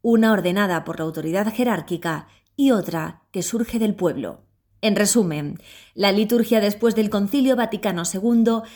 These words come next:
ha enfrentado obstáculos en su implementación debido a la falta de comprensión de lo que es la liturgia y una catequesis mejorable sobre las reformas.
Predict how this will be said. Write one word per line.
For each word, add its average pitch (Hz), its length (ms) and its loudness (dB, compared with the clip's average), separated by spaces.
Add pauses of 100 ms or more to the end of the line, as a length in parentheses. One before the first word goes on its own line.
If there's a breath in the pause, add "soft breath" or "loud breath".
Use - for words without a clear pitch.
(220 loud breath)
ha 285 140 2
enfrentado 208 560 2
obstáculos 180 640 -2
en 170 140 -2
su - 100 -4
implementación 175 1000 0 (280 soft breath)
debido 202 380 2
a 208 80 4
la 175 100 0
falta 196 360 -2
de 175 180 0
comprensión 175 720 0
de 165 80 0
lo 156 160 -2
que 175 80 -2
es 175 80 -2
la 190 80 0
liturgia 175 640 -4 (280 loud breath)
y 254 120 4
una 294 180 4
catequesis 165 560 -2
mejorable 202 640 -2
sobre 185 320 0
las 165 140 0
reformas. 143 720 -6